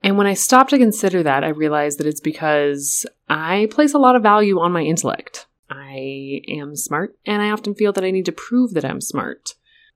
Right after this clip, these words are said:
I used to date someone who would always compliment me on my looks, which at the time I was very appreciative of, but I would always chime in and add,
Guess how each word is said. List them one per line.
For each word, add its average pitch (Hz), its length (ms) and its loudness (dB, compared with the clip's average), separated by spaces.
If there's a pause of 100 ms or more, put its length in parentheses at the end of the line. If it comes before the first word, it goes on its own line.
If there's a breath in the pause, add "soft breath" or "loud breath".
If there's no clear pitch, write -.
I 175 180 0
used 196 340 -2
to 233 100 0
date 170 260 2
someone 156 360 -2
who 147 340 -6
would 147 140 -4
always 165 260 -2
compliment 170 500 -8
me 151 300 -6
on 143 240 -4
my 143 140 -4
looks, - 840 0 (460)
which 190 180 -4
at 185 80 -4
the 180 60 -8
time 180 240 0
I 165 80 -2
was 160 100 -6
very 151 200 -2
appreciative 139 480 -6
of, 151 420 -4
but 170 140 0
I 190 100 4
would 226 160 4
always 240 380 6
chime 180 440 -2
in 165 340 -2
and 156 680 -6
add, 147 500 -2